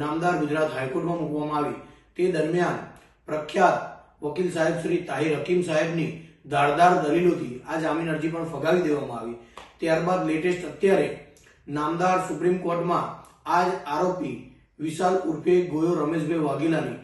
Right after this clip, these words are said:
જામીન અરજી નામદાર સુપ્રીમ કોર્ટમાં મૂકવામાં આવી. તે જામીન અરજી પણ નામદાર સુપ્રીમ કોર્ટે ફગાવી દીધી છે. અમારો પહેલેથી ભારતના ન્યાયતંત્ર ઉપર વિશ્વાસ હતો કે મરહુમ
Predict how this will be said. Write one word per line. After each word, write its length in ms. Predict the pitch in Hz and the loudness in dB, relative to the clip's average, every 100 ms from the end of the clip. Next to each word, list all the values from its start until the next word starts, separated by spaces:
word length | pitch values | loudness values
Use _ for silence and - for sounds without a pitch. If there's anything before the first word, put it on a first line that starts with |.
| - _ - 131 | -18 _ -10 -4
જામીન 340 | 160 185 180 | 0 0 0
અરજી 320 | 156 147 170 - - - _ 143 | -2 0 0 -2 -10 -20 _ -8
નામદાર 440 | 147 160 165 180 165 | -4 -2 0 0 0
સુપ્રીમ 280 | 147 180 175 | 0 2 2
કોર્ટમાં 340 | 170 165 165 | 0 -2 -4
મૂકવામાં 420 | - 170 185 175 | -2 0 2 2
આવી. 220 | 131 123 117 - - - | 2 -2 -8 -14 -16 0
તે 80 | 185 170 | 4 6
જામીન 320 | 160 175 165 | 4 2 0
અરજી 280 | 151 160 180 | 0 2 2
પણ 300 | 190 170 - - - _ _ - | 2 2 0 -8 -18 _ _ -10
નામદાર 440 | 147 156 170 180 180 | -4 -2 4 4 4
સુપ્રીમ 300 | 160 170 180 | 0 2 2
કોર્ટે 200 | 175 165 160 | 0 -2 -4
ફગાવી 400 | 131 139 160 160 | -4 -2 -2 -2
દીધી 260 | 165 170 175 | -2 -2 0
છે. 100 | 185 190 - - - - | -2 -2 -10 -20 -16 -6
અમારો 540 | 160 175 180 185 190 165 | 2 4 4 4 0 0
પહેલેથી 460 | 151 170 180 180 | 0 2 2 0
ભારતના 440 | 143 143 160 170 165 | 0 0 0 -2 -2
ન્યાયતંત્ર 520 | 156 160 165 160 160 | -2 -2 -2 -4 -4
ઉપર 260 | 165 170 160 | -4 -4 -6
વિશ્વાસ 380 | 139 147 175 165 | -6 -2 0 0
હતો 220 | 160 139 120 - - _ | -2 -6 -8 -12 -20 _
કે 100 | - | -8
મરહુમ 400 | 160 143 143 185 | -6 -2 0 0